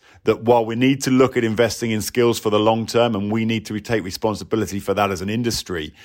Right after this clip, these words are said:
this short-term immediate crisis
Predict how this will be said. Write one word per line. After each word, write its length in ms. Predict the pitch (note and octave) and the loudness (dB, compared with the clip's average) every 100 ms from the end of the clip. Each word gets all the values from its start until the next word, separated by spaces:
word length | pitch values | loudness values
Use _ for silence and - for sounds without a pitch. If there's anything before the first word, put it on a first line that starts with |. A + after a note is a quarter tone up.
| - _ | -20 _
this 160 | - A#2+ | 0 0
short-term 760 | - - D3 C#3+ - C3+ A#2 | 0 0 4 4 2 0 2
immediate 440 | G#2 G#2 A#2 A#2+ A2 | 2 2 2 2 0
crisis 600 | - F#2 E2+ - D#2 | 0 0 0 -6 -6